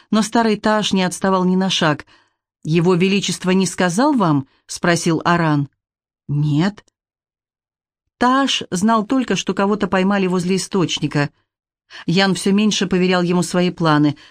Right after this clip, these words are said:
После трех лет заключения Тааш вернулся — чтобы служить молодому королю, но своей прежней власти пока вернуть не мог.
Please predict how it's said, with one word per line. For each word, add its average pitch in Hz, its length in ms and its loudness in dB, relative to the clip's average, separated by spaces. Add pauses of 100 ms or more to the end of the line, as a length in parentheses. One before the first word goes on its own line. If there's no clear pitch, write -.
(100)
После 240 300 -2
трех 214 240 -2
лет 196 160 0
заключения 185 640 0
Тааш 170 320 0
вернулся — 233 600 2 (500)
чтобы 233 300 0
служить 226 380 -2
молодому 220 540 0 (680)
королю, 208 560 2
но 202 320 2
своей 190 380 0
прежней 190 360 0
власти 214 340 0
пока 180 260 0
вернуть 196 380 0
не 208 100 2
мог. 175 360 0